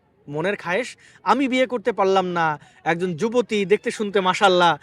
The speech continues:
সে বিয়ে করে ফেললো একজন বুড়া লোককে", কোট আনকোট, এইটা আসলে তাদের ঈর্ষার কারণ। আমার মনে হয় তারা সুস্থ হবে এবং তারা বাস্তবতার সাথে পরিচিত হবে।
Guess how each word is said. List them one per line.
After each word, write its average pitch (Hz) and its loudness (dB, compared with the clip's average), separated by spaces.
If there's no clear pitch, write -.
সে 233 0
বিয়ে 226 -2
করে 233 4
ফেললো 214 2
একজন 190 0
বুড়া 247 4
লোককে", 180 0
কোট 226 -2
আনকোট, 170 -2
এইটা 285 2
আসলে 277 0
তাদের 220 0
ঈর্ষার 202 2
কারণ। 120 -8
আমার 311 4
মনে 277 0
হয় 277 2
তারা 226 2
সুস্থ - -8
হবে 220 0
এবং 185 0
তারা 151 -4
বাস্তবতার 208 -2
সাথে 208 -8
পরিচিত 175 -4
হবে। 170 -4